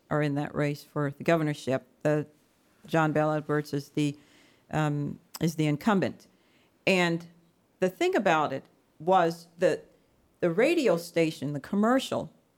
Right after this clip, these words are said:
was so vitriolic. The Democrat, uh, commercial,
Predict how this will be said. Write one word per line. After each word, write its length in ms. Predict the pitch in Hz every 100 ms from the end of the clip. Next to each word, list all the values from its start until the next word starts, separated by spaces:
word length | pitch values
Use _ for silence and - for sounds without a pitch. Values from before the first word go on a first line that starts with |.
| _ _
was 100 | 180
so 680 | - - - 247 240 277 294 - -
vitriolic. 1080 | 165 160 240 254 247 208 190 156 - - - _ _ _ _ _ _ _ _ _ _ _
The 100 | -
Democrat, 720 | 160 214 226 233 170 151 - - _
uh, 320 | 143 147 143 156 -
commercial, 540 | 190 170 170 - -